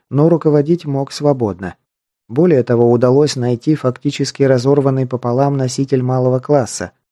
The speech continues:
Летные палубы, конечно, были уничтожены, но в запасниках носителя было обнаружено шестнадцать истребителей, которые я и ввел в строй, передав под управление Искина, получившего имя "Полковник". Теперь у него были гончие.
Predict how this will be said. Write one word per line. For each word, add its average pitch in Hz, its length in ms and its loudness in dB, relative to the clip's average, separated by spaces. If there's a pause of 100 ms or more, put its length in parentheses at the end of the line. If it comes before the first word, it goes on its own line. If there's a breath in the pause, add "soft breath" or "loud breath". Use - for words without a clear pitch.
(220)
Летные 127 400 2
палубы, 139 440 2
конечно, 131 480 0
были 127 300 2
уничтожены, 120 880 0
но 139 240 -2
в 175 60 -2
запасниках 160 680 -2
носителя 160 640 0
было 139 260 4
обнаружено 139 640 0
шестнадцать 127 720 -4
истребителей, 135 800 0
которые 170 440 -2
я 156 160 2
и 143 160 0
ввел 135 380 0
в 139 60 -4
строй, 117 460 0 (260 soft breath)
передав 123 460 2
под 120 180 -2
управление 113 680 0
Искина, 160 460 -2
получившего 131 760 -2
имя 117 540 -4
"Полковник". 104 680 -4 (600)
Теперь 156 360 0
у 208 60 4
него 175 280 0
были 156 300 0
гончие. 127 640 -2